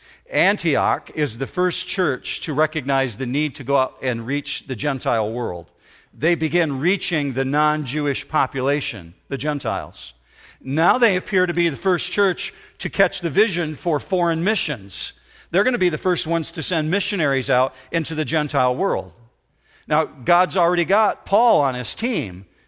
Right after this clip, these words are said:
He interrupted him on the road to Damascus, right? We saw that happen.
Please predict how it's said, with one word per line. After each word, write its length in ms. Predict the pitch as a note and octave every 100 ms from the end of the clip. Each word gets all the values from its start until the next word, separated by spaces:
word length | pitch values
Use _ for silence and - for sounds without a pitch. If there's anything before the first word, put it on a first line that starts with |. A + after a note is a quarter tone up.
| _
He 300 | C#3 C#3 D3+
interrupted 480 | D#3 D#3+ E3+ - D#3+
him 160 | F3
on 80 | E3+
the 80 | E3+
road 220 | D3+ D#3
to 100 | -
Damascus, 560 | F3 G3+ G3 - B2 -
right? 240 | D3+ F3
We 80 | C3
saw 240 | - C3+
that 180 | C#3+ D#3
happen. 380 | C#3+ C#3+ F#3+